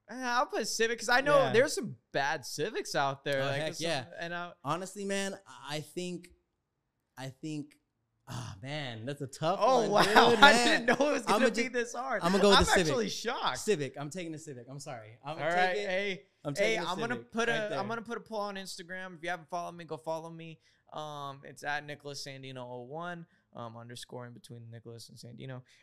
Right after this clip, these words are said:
Speaker 1: Um, and I'm gonna put it, I'm gonna put it, hey, we gotta settle this debate. Honda
Speaker 2: I'll do the
Speaker 1: Civic
Speaker 2: same thing.
Speaker 1: or
Speaker 2: I'll do the
Speaker 1: Supra?
Speaker 2: same thing on my page, man.
Speaker 1: Okay. And yeah, we'll do the same. Um, okay, now this one we're gonna get a little bit, just kinda just weird, and why
Speaker 2: Let me
Speaker 1: not?
Speaker 2: hear it.
Speaker 1: The
Speaker 2: I like
Speaker 1: last
Speaker 2: getting
Speaker 1: two.
Speaker 2: weird.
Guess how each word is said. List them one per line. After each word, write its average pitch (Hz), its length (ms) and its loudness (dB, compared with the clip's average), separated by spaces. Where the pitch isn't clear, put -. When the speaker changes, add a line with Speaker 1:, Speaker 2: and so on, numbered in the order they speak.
Speaker 1:
Um, 156 320 -2
and 170 140 -2
I'm 175 80 0
gonna 196 140 0
put 214 180 0
it, 190 140 0
I'm 135 100 -2
gonna 165 160 -4
put 202 160 -4
it, 196 80 -4
hey, 160 400 -4
we 143 140 -12
gotta 151 180 -2
settle 151 300 -8
this 131 200 -18
debate. 135 300 -4
Honda 143 260 -4
Speaker 2:
I'll 143 100 -2
do 165 80 -2
the 180 100 0
Speaker 1:
Civic 180 140 0
Speaker 2:
same 160 180 -2
thing. 131 240 -6
Speaker 1:
or 120 40 -6
Speaker 2:
I'll 123 60 -6
do 147 80 -4
the 151 60 -4
Speaker 1:
Supra? 135 140 -4
Speaker 2:
same 123 120 -2
thing 139 160 -8
on 131 60 -8
my 127 100 -6
page, 107 320 -4
man. 104 240 -6
Speaker 1:
Okay. 127 540 -6
And 147 220 -2
yeah, 151 140 2
we'll 139 120 -2
do 143 120 -6
the 135 80 -8
same. 131 300 -8
Um, 156 460 2
okay, 156 400 2
now 170 180 2
this 190 220 0
one 208 160 -2
we're 196 80 -4
gonna 190 180 -4
get 180 220 -2
a - 20 -2
little 170 260 -4
bit, 156 440 -4
just 254 180 -12
kinda 131 260 -4
just 113 260 -12
weird, 113 420 -10
and 110 100 -12
why 110 120 -10
Speaker 2:
Let 135 80 -6
me 135 60 -4
Speaker 1:
not? 143 100 -2
Speaker 2:
hear 127 80 -6
it. - 60 -8
Speaker 1:
The - 80 -12
Speaker 2:
I 143 100 -2
like - 20 0
Speaker 1:
last 143 220 6
Speaker 2:
getting 123 120 -4
Speaker 1:
two. 139 200 0
Speaker 2:
weird. 113 120 -6